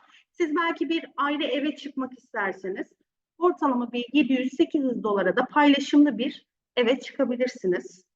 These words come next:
Ee, burada herkes okuldan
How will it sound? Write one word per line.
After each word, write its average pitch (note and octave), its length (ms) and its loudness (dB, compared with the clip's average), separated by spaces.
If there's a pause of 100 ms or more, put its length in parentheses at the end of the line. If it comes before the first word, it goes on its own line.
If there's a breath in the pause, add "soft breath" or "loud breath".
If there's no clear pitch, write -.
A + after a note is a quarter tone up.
(1120)
Ee, G3+ 240 2 (100)
burada C#4 580 -2 (360)
herkes C4 380 -4
okuldan C4 580 -2